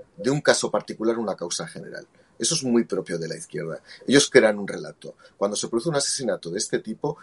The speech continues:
con carácter previo a cualquier consideración material o empírica sobre lo que ha ocurrido, sobre cualquier tipo de prueba que se haya podido considerar en el seno de una investigación policial o judicial,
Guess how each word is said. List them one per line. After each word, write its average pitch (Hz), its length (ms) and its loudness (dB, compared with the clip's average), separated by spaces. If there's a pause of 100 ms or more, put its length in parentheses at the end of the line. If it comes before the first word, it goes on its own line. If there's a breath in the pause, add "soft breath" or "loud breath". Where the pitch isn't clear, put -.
(300 loud breath)
con 131 180 8
carácter 143 420 0
previo 101 260 -2
a 101 80 -2
cualquier 104 360 0
consideración 110 800 2
material 95 480 -8
o 90 40 -20
empírica 90 520 -16 (180 loud breath)
sobre 98 240 -2
lo 95 100 -6
que - 80 -2
ha 104 40 4
ocurrido, 107 520 -6 (200 loud breath)
sobre 107 340 2
cualquier 107 400 2
tipo 123 300 0
de 98 120 0
prueba 117 260 2
que - 80 -6
se - 120 0
haya 98 140 0
podido 90 400 -6
considerar 90 580 -2 (200 soft breath)
en 95 140 -6
el 92 80 -4
seno 101 300 0
de 90 60 -4
una 98 120 0
investigación 92 600 -2
policial 87 420 -2
o 85 40 -8
judicial, 90 460 4